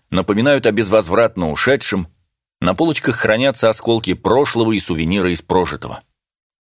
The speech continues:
На смену лихим авантюрам, смелым экспериментам и безрассудным приключениям приходит мудрость. Планета начинает осознавать себя и Вселенную. Появляется человек.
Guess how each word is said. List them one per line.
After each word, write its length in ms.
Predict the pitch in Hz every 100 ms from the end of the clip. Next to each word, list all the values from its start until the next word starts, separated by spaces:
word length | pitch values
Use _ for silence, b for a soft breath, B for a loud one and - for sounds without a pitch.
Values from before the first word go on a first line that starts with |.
| _ _ -
На 180 | 82 85
смену 380 | - 95 104 98
лихим 400 | 90 - 101 92
авантюрам, 680 | 85 78 69 123 117 87 - B
смелым 500 | B - 101 127 120
экспериментам 680 | 110 - 104 104 120 117 110
и 120 | - 110
безрассудным 760 | 107 107 110 - 123 101 98
приключениям 800 | 95 85 82 - 170 147 127 - _ _
приходит 580 | 98 101 170 175 131 -
мудрость. 640 | 76 95 82 - - - _ _ _ _ _ _
Планета 520 | - 65 65 95 110 92
начинает 580 | 87 - 73 104 95
осознавать 540 | 82 90 80 78 101 -
себя 520 | - 73 85 117 107 -
и 100 | 98
Вселенную. 840 | - - 78 87 90 67 58 57 - _ _ _ _ _ _ _ _ -
Появляется 1040 | 113 85 62 80 147 131 110 - 95 - _ _ _ _ _ _ -
человек. 800 | - 92 71 58 78 - -